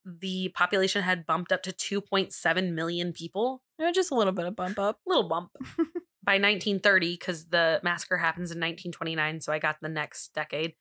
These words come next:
Speaker 1: By nineteen thirty, it was three point three million people. And in two thousand twenty, nowadays, it's up to two point eight million. So
Speaker 2: not far off from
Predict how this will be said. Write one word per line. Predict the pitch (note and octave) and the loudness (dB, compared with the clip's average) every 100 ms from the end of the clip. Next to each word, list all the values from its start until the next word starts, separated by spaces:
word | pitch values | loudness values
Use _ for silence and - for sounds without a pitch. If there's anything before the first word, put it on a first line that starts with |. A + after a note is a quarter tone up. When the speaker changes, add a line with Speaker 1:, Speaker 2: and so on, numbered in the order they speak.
| _ _ _ - | _ _ _ -2
Speaker 1:
By | F#3+ | 2
nineteen | G3 G3+ G#3+ F#3+ | 2 0 -2 2
thirty, | F#3 G3 | 2 2
it | G3 | 0
was | E3 | -2
three | - F3+ F#3 D4 - - | -8 -6 -2 -2 -4 -2
point | G3+ - | -2 -2
three | - - D3+ F#3+ G#3+ | -16 -16 -4 -2 0
million | D#3 D#3+ E3 E3+ | 0 -4 -6 -10
people. | F3+ E3+ F3 G3+ A#3 _ _ _ _ _ _ _ _ _ _ _ _ _ _ _ | -12 -8 -2 -2 -4 _ _ _ _ _ _ _ _ _ _ _ _ _ _ _
And | G3 F#3+ | 0 2
in | F3+ - | 0 0
two | A3 | 0
thousand | G3+ F#3 E3+ D#3+ | 2 0 0 -6
twenty, | - F3 G3+ G#3+ | -2 0 0 0
nowadays, | F3+ E3 G3 A3+ G#3+ | 0 0 0 -4 -2
it's | F3 - - _ _ - | -4 -4 -10 _ _ -4
up | F#3+ | -4
to | - F#3+ | -4 -6
two | - F3+ | -4 -6
point | - E3+ - | -6 -6 -6
eight | - - | -14 -12
million. | - - - F#3+ - _ | -12 -10 -10 -12 -14 _
So | - - - _ _ _ | -10 -10 -10 _ _ _
Speaker 2:
not | C4 B3 F#4 | -2 2 2
far | - D4 C4+ | 2 2 4
off | D4+ C4+ | 4 2
from | - A#3+ A#3 A#3 | 2 2 4 2